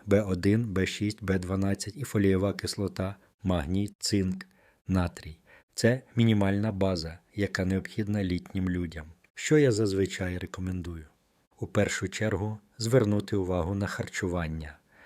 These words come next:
Воно має бути різноманітним. Обов'язково м'ясо,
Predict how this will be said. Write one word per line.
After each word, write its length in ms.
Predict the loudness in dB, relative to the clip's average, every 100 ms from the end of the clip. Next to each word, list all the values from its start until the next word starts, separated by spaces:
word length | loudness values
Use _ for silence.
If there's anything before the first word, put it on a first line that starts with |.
| -20 _ -4
Воно 160 | 0
має 280 | 2 2 0
бути 280 | 0 0 0
різноманітним. 880 | 0 0 0 2 0 0 -6 -10 -12 -20 _ -20 -20 -4
Обов'язково 840 | 4 6 6 2 0 2 2 0 2
м'ясо, 600 | 4 4 2 -4 -8